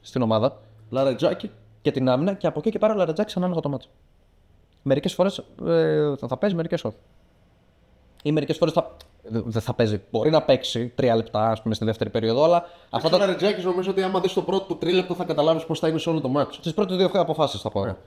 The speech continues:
Speaker 1: Ναι, ναι, ξεκάθαρα. Ε, ε, αλλά η απο-, στο δευτε-, στη δεύτερη περίοδο ο Ολυμπιακός, το έχετε παρατηρήσει ακόμα και στον περσινό ημιτελικό τη-, με τη Μονακό,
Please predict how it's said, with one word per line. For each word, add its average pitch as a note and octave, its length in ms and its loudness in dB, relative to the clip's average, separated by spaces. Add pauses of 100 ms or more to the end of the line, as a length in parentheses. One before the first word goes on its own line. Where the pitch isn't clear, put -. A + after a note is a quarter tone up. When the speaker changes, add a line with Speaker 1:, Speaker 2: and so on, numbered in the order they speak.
Speaker 1:
Ναι, C#3 160 0
ναι, A#2+ 140 -2
ξεκάθαρα. B2 460 0
Ε, A#2 600 2 (100)
ε, B2+ 140 0
αλλά C#3 240 2
η C#3+ 100 2
απο-, C#3 220 -2 (160)
στο D3 180 0
δευτε-, C3+ 300 0
στη - 140 -6
δεύτερη D#3+ 240 2
περίοδο F#3+ 380 2
ο F3 40 4
Ολυμπιακός, D3 420 0 (140)
το F3+ 80 2
έχετε E3+ 140 2
παρατηρήσει D#3+ 320 0
ακόμα F3 180 -2
και F3 80 -4
στον E3+ 140 -2
περσινό D#3+ 280 0
ημιτελικό E3 720 2
τη-, C3+ 320 0
με C3 100 -2
τη C3+ 80 -2
Μονακό, B2+ 560 2